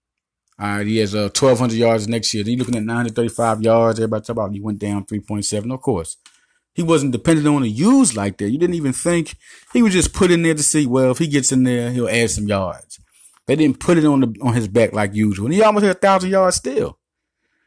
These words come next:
with nine touchdowns. One of the best short yardage running backs. So you put him, a five hundred eleven yard guy and nine hundred thirty-five yard guy, and you get fourteen hundred and forty-six yards from your running back. You get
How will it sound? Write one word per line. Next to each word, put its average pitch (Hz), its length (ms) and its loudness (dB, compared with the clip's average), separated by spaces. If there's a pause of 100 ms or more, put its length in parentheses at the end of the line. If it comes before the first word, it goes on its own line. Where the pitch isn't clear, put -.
(120)
with 214 180 2
nine 190 360 4
touchdowns. - 720 -4 (280)
One 143 120 2
of 147 60 4
the 135 60 -2
best 165 180 4
short 165 240 0
yardage 151 260 2
running 147 220 0
backs. 135 220 -2
So 165 60 0
you 180 100 -4
put 175 200 0
him, 202 400 0 (320)
a - 60 -6
five 185 260 4
hundred 180 240 0
eleven 160 280 0
yard 127 320 -2
guy 98 340 -6 (380)
and 107 120 -4
nine 139 140 0
hundred 147 160 0
thirty-five 123 600 -4
yard 95 260 -8
guy, 95 140 -10
and 104 100 -8
you 113 40 -8
get 107 160 -8
fourteen 135 440 -4
hundred 117 400 -4
and 98 240 -10 (580)
forty-six 123 520 -2
yards 104 460 -6 (380)
from 131 240 -2
your 120 100 2
running 110 320 -2
back. 90 220 -8 (220)
You 117 140 -6
get 113 300 -2